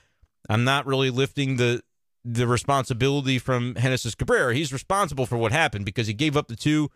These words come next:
runs that were charged to Hicks, and then he gave up four of his own. Four runs, four hits,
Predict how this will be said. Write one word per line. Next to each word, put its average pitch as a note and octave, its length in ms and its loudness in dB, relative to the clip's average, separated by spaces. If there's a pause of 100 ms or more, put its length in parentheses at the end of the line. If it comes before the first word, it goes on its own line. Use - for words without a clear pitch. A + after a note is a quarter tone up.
(420)
runs C3+ 400 2
that C3 220 0
were A#2+ 380 0 (400)
charged C#3+ 400 0
to B2 100 2
Hicks, F3+ 280 -2
and C#3 120 -2
then D#3+ 80 2
he D#3+ 80 -2
gave C#3 240 0
up C#3 160 0
four D#3+ 340 0
of A#2 80 0
his G#2 180 -4
own. D3 360 -2 (840)
Four E3+ 280 2
runs, D3+ 420 0
four D3+ 360 2
hits, B2 560 -2